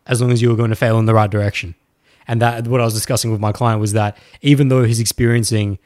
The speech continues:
uh, a lot of hardships in his social dynamics training at the moment, it seems more intense than it actually is because he's only one of one. So his life is just his. He doesn't have the reference of all these other people around the world that he's been coaching and have his clients and supporters of the channel.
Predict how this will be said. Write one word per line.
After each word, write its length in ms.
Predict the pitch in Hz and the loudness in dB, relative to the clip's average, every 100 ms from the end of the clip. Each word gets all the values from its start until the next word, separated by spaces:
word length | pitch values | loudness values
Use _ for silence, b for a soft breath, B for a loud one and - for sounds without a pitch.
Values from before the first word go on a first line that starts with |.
| _ - | _ -14
uh, 80 | 110 | -8
a 40 | 113 | -4
lot 100 | 127 | -4
of 100 | - | -2
hardships 560 | 113 113 - 101 - | -2 -2 -4 -6 -6
in 100 | 110 | -6
his 120 | 107 | -4
social 240 | - 113 107 | -2 -2 0
dynamics 320 | 104 104 101 | 0 -2 -4
training 380 | - 101 98 95 | -4 -2 0 0
at 80 | 95 | 0
the 60 | |
moment, 300 | 95 90 87 _ _ _ _ _ _ _ _ b b b b b _ _ _ _ _ _ | -2 -4 -8 _ _ _ _ _ _ _ _ b b b b b _ _ _ _ _ _
it 120 | 160 | -2
seems 500 | - - 151 156 131 | 0 2 4 4 2
more 400 | 120 131 139 143 | 2 6 6 6
intense 560 | 160 131 120 - 123 117 | 4 0 -2 0 0 0
than 120 | 123 | 0
it 100 | 117 | 0
actually 460 | 110 117 - 120 110 | 2 0 0 0 2
is 120 | 98 | 0
because 240 | 101 113 | -2 -2
he's 200 | 110 113 | 2 2
only 200 | 113 107 | 2 0
one 260 | 107 104 107 | -2 -2 -2
of 160 | 104 95 | -2 -2
one. 300 | 101 85 80 b b | -4 -4 -14 b b
So 160 | - 110 | -4 -2
his 440 | 85 131 131 110 | 4 4 4 0
life 360 | 113 110 117 110 | 0 2 2 0
is 80 | 98 | -2
just 220 | 123 - | -2 -2
his. 240 | 117 101 | -4 -2
He 60 | 101 | -2
doesn't 200 | 113 113 | -2 -2
have 160 | 113 | -4
the 60 | 104 | -4
reference 420 | 101 110 - 104 | -4 -4 -4 -8
of 100 | 110 | -8
all 160 | 113 113 | -4 -2
these 140 | 117 | -2
other 160 | 113 101 | -2 -2
people 240 | 110 107 | -2 0
around 220 | 101 104 | 0 0
the 80 | 104 | 0
world 260 | 101 104 98 | 0 0 0
that 200 | 98 95 b b | -4 -8 b b
he's 140 | - 104 | -8 -4
been 140 | 104 | -4
coaching 360 | - 104 107 101 | -2 -4 -4 -6
and 60 | |
have 100 | 98 | -4
his 180 | 101 - | -6 -8
clients 400 | - 110 101 95 | -6 -4 -2 -4
and 240 | 98 98 | -4 -4
supporters 380 | - - 104 101 | -4 -4 -2 -2
of 80 | 98 | -6
the 40 | |
channel. 320 | - 98 90 | -6 -8 -10